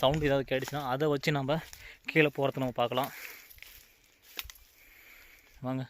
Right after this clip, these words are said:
அப்படியே கீழே போவோம். ரொம்ப டேஞ்சரு. காட்டுல பயணம் பண்றது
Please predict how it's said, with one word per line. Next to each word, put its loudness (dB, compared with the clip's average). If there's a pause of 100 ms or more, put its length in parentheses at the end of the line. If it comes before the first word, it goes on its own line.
அப்படியே -6
கீழே -6
போவோம். -6 (3500)
ரொம்ப -10 (100)
டேஞ்சரு. 0 (1900)
காட்டுல -4
பயணம் 0
பண்றது 0